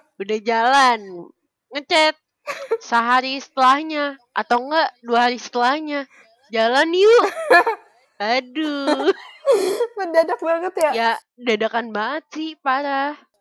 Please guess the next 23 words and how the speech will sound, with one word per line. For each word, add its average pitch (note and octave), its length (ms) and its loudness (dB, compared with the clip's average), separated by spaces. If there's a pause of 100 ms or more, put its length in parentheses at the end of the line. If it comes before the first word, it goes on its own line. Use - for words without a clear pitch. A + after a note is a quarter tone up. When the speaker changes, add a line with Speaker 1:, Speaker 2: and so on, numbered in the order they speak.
(200)
Speaker 2:
<laughs> - 400 -10 (1160)
Terus G4 200 -10
kayak D4 240 -4
moodnya D4 340 -8
suka D4 260 -10
berubah-ubah C4+ 600 -6
lagi. B3 360 -10 (480)
Speaker 1:
Emang. C#4+ 400 -2
Speaker 2:
Sama A#3 100 -6
itu, F4+ 180 -8 (680)
ada C#4+ 280 -4 (180)
kejadian D4 540 -4
yang D4 140 -6
memalukan, C#4+ 500 -8
inget D4 320 -10
gak? - 160 -12 (440)
Salah C4 280 -4
satu C4+ 340 -8
Speaker 1:
Yang A3+ 180 -2
mana B3 360 0
Speaker 2:
kejadian C#4 120 -4
Speaker 1:
tuh? E4 120 2
Speaker 2:
yang D#4+ 80 4